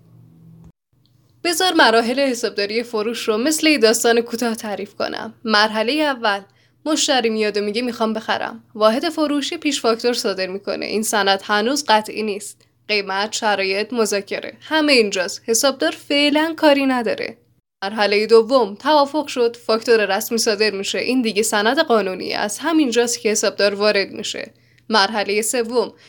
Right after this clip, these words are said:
حسابدار بر اساس فاکتور سند حسابداری رو ثبت می‌کنه. بدهکار، بستانکار، تاریخ، شمارهٔ فاکتور، همه چیز ثبت می‌شه. مرحلهٔ چهارم، پیگیری. اگه نسیه بود،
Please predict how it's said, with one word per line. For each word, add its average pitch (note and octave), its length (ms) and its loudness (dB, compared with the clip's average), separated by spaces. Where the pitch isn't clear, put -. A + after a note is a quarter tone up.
حسابدار E4+ 600 0
بر C4 240 4
اساس A#3+ 320 -4
فاکتور B3 540 -4
سند C#4 400 -4
حسابداری C#4 520 -2
رو A#3 80 -2
ثبت B3 360 -4
می‌کنه. - 380 -6
بدهکار، G#3 540 0
بستانکار، A3 600 -4
تاریخ، C4+ 420 0
شمارهٔ A#3 340 4
فاکتور، A3 480 -2
همه C4 380 0
چیز A3+ 300 -2
ثبت G#3 380 -2
می‌شه. - 300 -8
مرحلهٔ G#3 440 2
چهارم، A#3+ 540 -4
پیگیری. A3 520 0
اگه C#4 220 2
نسیه B3 380 -2
بود، C#4+ 320 -6